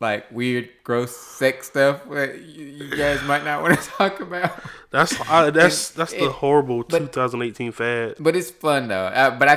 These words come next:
Speaker 1: think, but, but I think it's, it's a, it's a good thing because male comedians for years have made jokes about, like,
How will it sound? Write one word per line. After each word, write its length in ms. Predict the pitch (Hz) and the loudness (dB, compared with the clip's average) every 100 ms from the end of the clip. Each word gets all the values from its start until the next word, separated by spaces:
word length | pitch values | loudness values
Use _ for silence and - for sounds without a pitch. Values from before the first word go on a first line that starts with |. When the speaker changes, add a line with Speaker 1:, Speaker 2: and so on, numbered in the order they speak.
| 139 | 4
Speaker 1:
think, 300 | 143 135 127 | -6 -8 -14
but, 120 | 123 - | -18 -6
but 160 | 143 | -2
I 60 | 147 | -2
think 180 | 151 131 | -2 -8
it's, 200 | 127 - | -10 -12
it's 180 | - 120 | -12 -10
a, 40 | 120 | -10
it's 240 | 90 127 | -10 -8
a 60 | 120 | -8
good 300 | 104 120 117 | -6 -8 -4
thing 260 | 120 117 | -4 -4
because 420 | 110 101 104 101 110 _ _ _ _ _ _ - - _ _ | -8 -10 -10 -10 -18 _ _ _ _ _ _ -20 -20 _ _
male 340 | 123 131 139 143 | -4 0 2 2
comedians 560 | 139 127 127 123 120 - | -2 -4 -4 -4 -6 -8
for 100 | 110 | -8
years 400 | 107 110 113 113 | -6 -6 -6 -6
have 160 | 104 | -6
made 260 | 104 101 98 | -6 -8 -6
jokes 380 | 104 104 - - | -4 -6 -8 -14
about, 380 | 95 95 92 | -8 -6 -8
like, 380 | 110 - - _ | -12 -12 -14 _